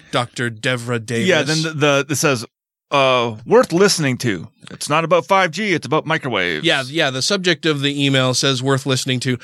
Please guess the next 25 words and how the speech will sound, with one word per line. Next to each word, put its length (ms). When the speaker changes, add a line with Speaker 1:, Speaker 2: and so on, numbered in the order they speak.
Speaker 1:
So 160
I 100
go 120
out 240
and 100
I 120
watch 320
this 160
stupid 500
fucking 460
video 440
that's 160
an 220
hour 280
long. 540
Speaker 2:
Yeah. 560
Speaker 1:
That 120
I 100
watched. 400
Speaker 2:
Did 80
you 80
watch 120
the 100
whole 140
thing? 280